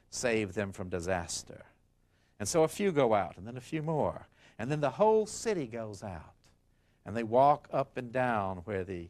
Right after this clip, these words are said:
Greek camps had been, where the thousands of campfires had once illuminated the beach. And nothing is there except a giant horse.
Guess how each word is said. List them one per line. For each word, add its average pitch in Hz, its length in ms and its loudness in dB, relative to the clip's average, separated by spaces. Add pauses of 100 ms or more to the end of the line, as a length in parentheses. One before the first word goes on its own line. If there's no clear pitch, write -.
(260)
Greek 131 260 -4
camps 110 420 -6
had 107 140 -8
been, 95 440 -4
where 104 160 -8
the 92 240 -8 (420)
thousands 135 560 4
of 113 160 -12
campfires 101 800 0
had 92 100 -8
once 98 280 -6
illuminated 95 760 -4
the 90 60 -12
beach. - 580 -10 (880)
And 98 100 -6
nothing 123 320 0
is 131 120 -6
there 127 420 -4 (880)
except - 580 -8 (800)
a 101 100 -2
giant 190 520 -8
horse. - 560 -12